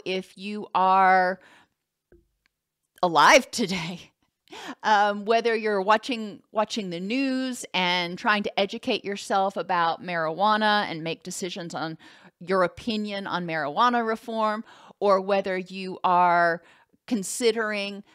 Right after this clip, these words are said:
uh, using C B D for pain or anxiety or whatever you think it might help with. Um, it's important to know the different terms and know what's out there,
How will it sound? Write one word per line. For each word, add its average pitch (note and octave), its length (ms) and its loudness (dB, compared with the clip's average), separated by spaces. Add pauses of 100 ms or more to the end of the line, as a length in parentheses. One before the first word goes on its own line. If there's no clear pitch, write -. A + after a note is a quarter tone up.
(160)
uh, E3 240 -2
using F#3+ 380 -6
C G#3 260 -8
B F#3+ 140 -8
D F#3+ 300 -8
for C3+ 220 -10
pain G#3 760 -6
or C#3 180 -6
anxiety F3+ 760 0
or D3 100 -2
whatever F3 420 2
you F3+ 200 -4
think F3+ 240 -8
it - 100 -12
might E3+ 220 -6
help G#3+ 340 -2
with. G3+ 220 -2 (680)
Um, A2 240 -10 (120)
it's C4+ 160 -2
important D#4 420 -2
to D4+ 80 -4
know A#3+ 340 0
the A#3+ 140 -6
different A3+ 380 -6
terms G#3+ 500 0
and D#3+ 240 -4
know G3+ 160 2
what's A3 240 0
out E3 300 -2
there, A3+ 300 0